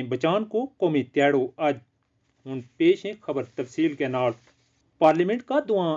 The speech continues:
ईवाना की कार्रवाई आज लगातार पंजवें त्याड़े भी एक मारूफ बिजनेस ग्रुप पर मबीना रिश्वतखोरी ते सुंबल उत्तर प्रदेश में तशद्दुद का मामला पर हिजब इख्तलाफ का शोर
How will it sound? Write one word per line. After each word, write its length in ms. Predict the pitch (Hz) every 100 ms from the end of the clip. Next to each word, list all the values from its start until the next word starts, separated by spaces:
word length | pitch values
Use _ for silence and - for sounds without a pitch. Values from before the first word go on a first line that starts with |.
| -
ईवाना 340 | 180 160 190 247
की 120 | 240 269
कार्रवाई 420 | 175 160 180 254 -
आज 200 | 170 143 135
लगातार 440 | 139 147 143 202 277 -
पंजवें 320 | 160 147 123
त्याड़े 300 | 127 147 202
भी 120 | 202 262 - 170
एक 180 | 151 143 143
मारूफ 280 | 135 151 226 _ _ _ _ _ _ _ _
बिजनेस 380 | 131 139 147 143 131
ग्रुप 260 | 156 214 -
पर 180 | 214 359 - _ _ -
मबीना 380 | 139 147 156 143
रिश्वतखोरी 640 | 143 147 143 _ 160 208 -
ते 140 | 226
सुंबल 460 | - _ 151 151 143 -
उत्तर 240 | 151 143 -
प्रदेश 380 | 135 165 214 190
में 100 | 214 -
तशद्दुद 460 | - 151 151 214
का 140 | - 127 123
मामला 340 | 139 160 208
पर 180 | 180 - _ _ -
हिजब 200 | 147 131
इख्तलाफ 600 | 135 147 - 147 156 190
का 120 | - 202
शोर 260 | - 135